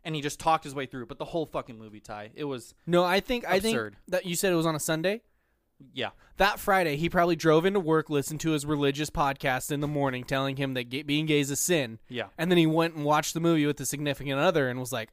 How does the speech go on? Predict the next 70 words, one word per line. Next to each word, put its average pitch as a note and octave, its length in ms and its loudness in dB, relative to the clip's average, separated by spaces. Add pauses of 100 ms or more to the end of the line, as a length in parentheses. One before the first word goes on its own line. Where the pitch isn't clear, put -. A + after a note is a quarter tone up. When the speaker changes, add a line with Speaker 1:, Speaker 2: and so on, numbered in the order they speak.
Speaker 2:
"I F3 140 -2
can't A#2+ 280 -10
be C3 140 -6
gay." F#3+ 380 -2 (340)
Speaker 1:
Yeah. A2+ 220 -8 (120)
Speaker 2:
"But D#3+ 180 -6
this G3 180 0
looks D3 180 -6
like C#3+ 140 -4
so B2+ 180 -2
much C#3 200 -2
fun. G#3+ 260 -2
This A#2+ 120 -8
is D3 120 -6
what C3+ 120 -2
I C#3 120 2
want." C4 280 2 (120)
<laughs> - 420 -12
That's - 140 -4
probably G3+ 200 8
what F3 60 6
was D3+ 100 2
going D3+ 180 2
through D3 100 -2
his C#3 100 -2
mind. C#3 240 -8 (600)
Speaker 1:
And B3 100 -4
I B3+ 60 4
wanted D4+ 280 6
to, D4 100 -2
like, C4 180 2
go A#3+ 200 4
at A#3+ 60 0
least A3+ 220 -6
tell G#3+ 260 -4
an G3+ 80 -8
employee, E3 680 -2 (640)
but A#3 120 -8
I A#3 80 -6
couldn't, C4 320 -6
like, G#3 180 -8
get E3+ 160 -6
up D#3 220 -2
and D#3 80 -10
go D3+ 100 -4
snitch F3+ 340 -10
on C#3+ 140 -2
him C#3+ 80 -6
because D3 220 -10
there E3 80 -6
was D3+ 100 -10
three F3+ 220 -10
people F3 240 -8
in E3+ 60 -8
this D#3+ 140 -10
fucking D#3+ 280 -8
movie. D#3+ 260 -4
He D#3+ 100 -6
would D#3 120 -4
know E3+ 160 0
who E3+ 100 -4
snitched E3+ 380 -4
on A#2 160 0
him. G#2+ 40 -8
Speaker 2:
<laughs> - 40 0
That's G3 160 4
fucking G#3 420 2
great. D3+ 300 2
Like, D3+ 160 2
there's, G#3+ 320 0